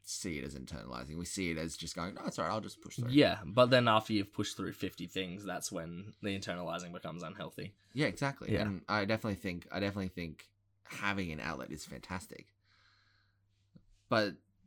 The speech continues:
Speaker 1: yeah, it's difficult sometimes to find an area where you can be like,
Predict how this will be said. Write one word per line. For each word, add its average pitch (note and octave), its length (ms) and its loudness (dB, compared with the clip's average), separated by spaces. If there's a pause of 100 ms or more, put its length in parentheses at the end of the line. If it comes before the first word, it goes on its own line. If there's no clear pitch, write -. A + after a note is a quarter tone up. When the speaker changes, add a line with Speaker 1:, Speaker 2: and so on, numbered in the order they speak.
(720)
Speaker 1:
yeah, C#3+ 220 8
it's G2+ 220 4
difficult D3 360 2
sometimes G#2+ 300 0
to F#2+ 80 -4
find F2 440 0
an E2+ 80 -6
area F2+ 300 0
where D#2+ 140 -2
you E2 100 -2
can D#2+ 140 -6
be D2 160 -6
like, C#2 420 -8